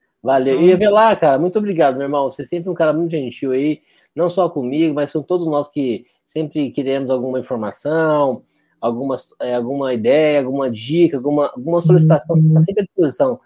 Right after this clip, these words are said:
Speaker 1: Valeu, cara, por ter participado com a gente hoje. É um, é um, uma satisfação ter você, cara. Você é um grande professor pra gente, uma referência. É, esse, e, o que, o que eu,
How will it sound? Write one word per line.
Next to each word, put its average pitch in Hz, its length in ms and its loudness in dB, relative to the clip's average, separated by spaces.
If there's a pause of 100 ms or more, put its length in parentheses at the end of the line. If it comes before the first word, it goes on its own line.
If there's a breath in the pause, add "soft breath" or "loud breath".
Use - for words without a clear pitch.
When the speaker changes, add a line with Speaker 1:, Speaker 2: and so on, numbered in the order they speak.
(360 soft breath)
Speaker 1:
Valeu, 185 440 4
cara, 147 200 4
por 127 180 -8
ter 151 100 -2
participado 139 400 -2
com 143 80 -10
a - 20 -6
gente 131 220 -8
hoje. 127 160 -4
É 143 80 -2
um, 180 260 -4
é 170 280 -2
um, 240 340 -6
uma 196 180 -6
satisfação 220 580 -2
ter 208 120 0
você, 170 340 0
cara. 123 160 -2
Você 135 200 -6
é 180 40 0
um 175 60 -2
grande 208 260 2
professor 160 460 -4
pra 131 160 -2
gente, 185 580 -4 (280 soft breath)
uma 151 160 0
referência. 175 800 0 (400)
É, 135 260 -4 (100)
esse, 180 300 2
e, 180 160 2
o 208 80 0
que, - 180 -2
o 196 120 4
que 208 160 -2
eu, 208 480 4